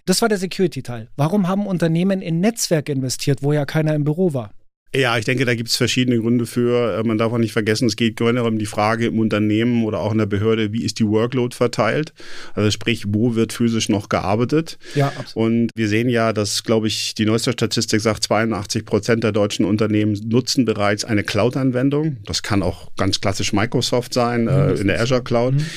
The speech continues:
Speaker 2: Aber das heißt auch, ich muss sicherstellen, dass der Nutzer, egal ob er zu Hause oder im Office sitzt, entsprechend angebunden ist an das Unternehmensnetzwerk beziehungsweise an die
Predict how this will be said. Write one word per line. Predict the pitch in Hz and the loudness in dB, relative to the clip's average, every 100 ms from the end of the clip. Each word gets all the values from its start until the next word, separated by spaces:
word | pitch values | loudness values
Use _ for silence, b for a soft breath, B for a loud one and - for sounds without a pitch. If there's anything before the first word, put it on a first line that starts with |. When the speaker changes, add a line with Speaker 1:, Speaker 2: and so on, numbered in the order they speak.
| B B | B B
Speaker 2:
Aber | - 123 | 0 0
das | 123 | 2
heißt | 127 - | 0 0
auch, | 123 143 131 | 0 0 0
ich | |
muss | 123 120 | -2 0
sicherstellen, | 135 139 127 127 123 113 | 0 0 0 0 2 0
dass | 107 | 0
der | 113 113 | 0 2
Nutzer, | 120 143 - 165 | 2 0 -2 -2
egal | 120 120 120 | 0 0 0
ob | 117 | -2
er | 107 | -4
zu | 104 | 0
Hause | 117 139 135 | 0 0 -2
oder | 110 | -2
im | |
Office | - 127 113 | -2 -2 -2
sitzt, | 123 113 | -2 -2
entsprechend | 113 - 110 107 120 - - | -4 -2 -2 0 0 0 0
angebunden | 139 147 135 147 151 | 0 0 -2 -2 0
ist | 151 160 | 0 -2
an | - 131 | -2 0
das | 135 131 | 0 -2
Unternehmensnetzwerk | - 127 127 135 135 131 131 - 131 - | -2 0 2 2 0 -2 -4 0 0 0
beziehungsweise | 117 127 127 120 113 113 | 0 2 0 2 0 0
an | 120 117 | 0 2
die | 113 | 0